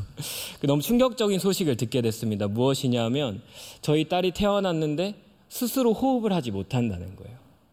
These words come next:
태어난 순간 얼굴을 확인하고, 잠시 뒤에 간호사 선생님, 의사 선생님 같이 나오셔서 저에게 말해주는 거예요.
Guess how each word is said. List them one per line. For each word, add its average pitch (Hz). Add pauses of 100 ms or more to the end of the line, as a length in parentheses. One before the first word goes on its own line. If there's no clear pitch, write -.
(400)
태어난 190
순간 208 (300)
얼굴을 135
확인하고, 165
잠시 127
뒤에 127 (260)
간호사 143
선생님, 156 (120)
의사 123
선생님 143
같이 120
나오셔서 107 (300)
저에게 117
말해주는 98
거예요. 98